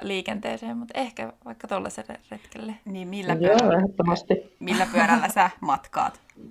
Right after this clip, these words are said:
Speaker 3: No ihan maantiepyörällä, mutta tokihan se, eihän,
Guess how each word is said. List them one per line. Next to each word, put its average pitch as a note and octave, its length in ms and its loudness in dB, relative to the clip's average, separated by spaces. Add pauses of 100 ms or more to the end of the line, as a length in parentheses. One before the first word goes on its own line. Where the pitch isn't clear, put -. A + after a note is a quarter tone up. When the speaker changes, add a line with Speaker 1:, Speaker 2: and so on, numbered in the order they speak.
(680)
Speaker 3:
No - 120 0
ihan D#3+ 320 8
maantiepyörällä, D#3 920 6
mutta D#3 280 -6
tokihan D#3 400 0
se, E3+ 380 2
eihän, D#3 400 0